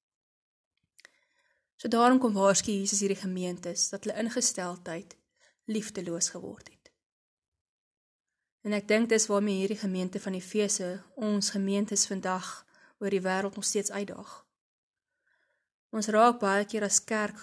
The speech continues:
van Christus so besig met die dinge wat ons moet doen, dat ons liefde vir God en vir ons naaste na agter skuif. En ons word maklik hierin vasgevang. Ons raak so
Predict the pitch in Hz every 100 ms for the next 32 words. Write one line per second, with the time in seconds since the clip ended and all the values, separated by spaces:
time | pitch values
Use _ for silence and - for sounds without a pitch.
0 | - - 190 - 214 202 - 190 - 233
1 | 190 190 190 196 190 180 - - 220 202
2 | 190 190 190 180 180 - _ _ _ _
3 | _ _ - 202 185 202 - 220 196 190
4 | 196 _ _ _ _ _ _ _ _ -
5 | 196 339 226 220 214 - - - _ _
6 | _ _ - 214 233 - 247 202 - 208
7 | 214 208 - 202 196 196 190 190 - 165
8 | 190 - _ - 208 196 196 190 - -
9 | - - - _ _ _ _ _ _ _
10 | _ _ - - 269 262 294 240 190 -
11 | 254 190 180 175 175 175 - - - 208
12 | _ _ _ _ _ _ _ _ _ _
13 | _ - 208 233 226 -